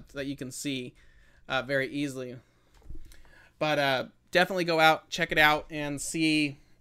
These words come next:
if you can see 'em. And if you're imaging, good luck trying to hunt down the, uh, the inner, the Flux Nebula. It's very cool to be able to catch it.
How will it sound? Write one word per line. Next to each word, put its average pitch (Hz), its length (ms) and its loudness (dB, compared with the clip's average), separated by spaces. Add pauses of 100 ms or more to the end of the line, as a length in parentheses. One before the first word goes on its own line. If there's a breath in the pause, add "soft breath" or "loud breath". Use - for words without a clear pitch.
if 151 160 -8
you 160 60 -6
can 147 140 -8
see 175 280 -4
'em. 175 240 -2
And 160 100 -4
if 147 100 -4
you're 151 100 -4
imaging, 185 640 -2
good 165 200 -2
luck 160 240 -2
trying 156 240 -6
to 143 60 -10
hunt 147 220 -10
down 139 460 -2
the, 135 500 -2
uh, 131 380 0 (1160 soft breath)
the - 120 -14
inner, 131 360 -6 (140)
the 131 120 -10
Flux - 340 -8
Nebula. 123 320 -6
It's 127 120 -10
very 151 240 0
cool 151 240 -4
to 135 60 -8
be 135 140 -2
able 127 140 -4
to 117 80 -10
catch 123 300 -10
it. 98 160 -10